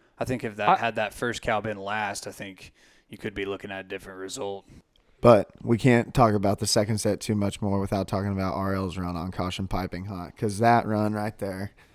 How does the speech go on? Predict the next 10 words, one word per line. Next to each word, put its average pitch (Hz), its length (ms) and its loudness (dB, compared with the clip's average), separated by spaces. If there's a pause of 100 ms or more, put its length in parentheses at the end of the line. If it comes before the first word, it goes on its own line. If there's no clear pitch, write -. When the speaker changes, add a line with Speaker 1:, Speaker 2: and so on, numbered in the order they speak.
(260)
Speaker 3:
was 101 500 -2 (400)
an 113 160 0
amazing 101 520 -4
run, 98 340 -8
Speaker 1:
A 117 100 -8
Speaker 3:
too. 87 80 -4
Speaker 1:
stop 135 520 -2
and 160 180 -4
run. 95 360 -4 (100)
Speaker 3:
Yeah. 82 220 -8